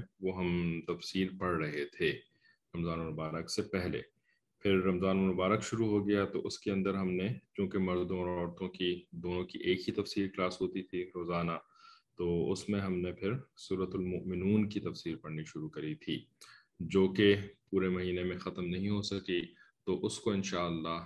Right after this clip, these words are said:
ہم، آ، جو مردوں کا پروگرام ہے، جو رات کے وقت، آ، جس کی کلاسز ہوتی ہیں پیر اور بدھ کو، جیسے آج پیر ہے تو صبح کے وقت عورتوں کی کلاس ہوتی ہے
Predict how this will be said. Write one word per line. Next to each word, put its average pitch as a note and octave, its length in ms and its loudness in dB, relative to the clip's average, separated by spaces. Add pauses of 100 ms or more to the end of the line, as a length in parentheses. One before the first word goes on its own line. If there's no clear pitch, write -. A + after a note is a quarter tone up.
(100)
ہم، F2 320 -2 (520)
آ، D#2+ 440 -8
جو D#2+ 560 -6 (320)
مردوں F#2 460 2
کا A2+ 120 4
پروگرام F2 600 -2
ہے، E2+ 160 -4
جو D#2+ 340 -6
رات D#2+ 320 0
کے A2 80 4
وقت، G2+ 400 0
آ، F2 160 -4
جس E2+ 200 -6
کی F2+ 60 -14
کلاسز E2 420 -4
ہوتی F2+ 320 -2
ہیں D#2 140 -6 (440)
پیر F2+ 280 4
اور E2+ 240 -2
بدھ F2 260 -4
کو، E2+ 280 -6
جیسے F2 340 -6
آج F2 480 -2
پیر F#2+ 320 4
ہے E2+ 180 0 (440)
تو F2+ 120 -2
صبح F#2+ 320 0
کے F#2+ 140 -2
وقت F#2 280 0 (180)
عورتوں F#2 320 -2
کی G#2+ 60 -2
کلاس A2 320 0
ہوتی G#2 320 2
ہے F2+ 80 2